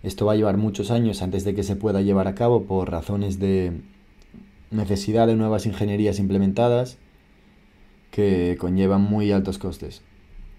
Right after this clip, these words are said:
Y también, principalmente, porque los aviones necesitan de combustibles de muy altas densidades. Em,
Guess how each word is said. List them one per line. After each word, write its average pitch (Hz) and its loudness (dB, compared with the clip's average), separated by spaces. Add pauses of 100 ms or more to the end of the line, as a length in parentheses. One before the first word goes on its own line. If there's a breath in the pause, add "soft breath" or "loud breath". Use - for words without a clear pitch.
(600)
Y 120 0
también, 123 4 (340 soft breath)
principalmente, 104 0 (420 soft breath)
porque 98 2
los 90 0
aviones 107 0
necesitan 101 -4
de 101 -4
combustibles 104 0
de 95 0
muy 101 0
altas 95 -2
densidades. 82 -6 (2250 soft breath)
Em, 110 4